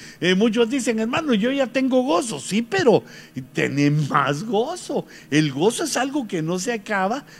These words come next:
no se cansa, porque lo de Dios es, es infinito y tiene muchas formas de llegar a, a nosotros,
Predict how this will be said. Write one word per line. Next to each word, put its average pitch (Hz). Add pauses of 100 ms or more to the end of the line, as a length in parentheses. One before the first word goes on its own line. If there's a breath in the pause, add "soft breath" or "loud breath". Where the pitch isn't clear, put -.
(120)
no 185
se 226
cansa, 202
porque 160
lo 143
de 127
Dios 156
es, 196 (300 loud breath)
es 175
infinito 202
y 143
tiene 196 (260 loud breath)
muchas 190
formas 254
de 120
llegar 110 (320 loud breath)
a, 120
a -
nosotros, 131